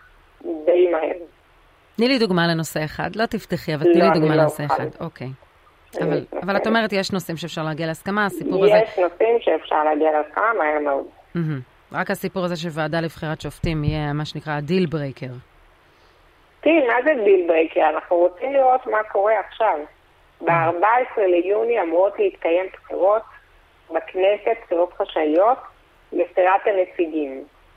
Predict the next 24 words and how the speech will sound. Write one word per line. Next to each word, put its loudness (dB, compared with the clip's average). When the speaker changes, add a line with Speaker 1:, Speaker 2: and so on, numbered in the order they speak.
Speaker 1:
רוצים 4
לראות 6
שהוועדה, 4
אה, 2
מוקמת 0
על -2
פי 2
הנוהג, 0
שהוועדה 0
כמובן -2
תתכנס, -2
אה, -2
את -14
יודעת, 2
על 2
פי 4
כל 4
הכללים 0
שהיו 2
נהוגים -2
עד -6
כה. -2
Speaker 2:
הבנתי. -8
אה, 0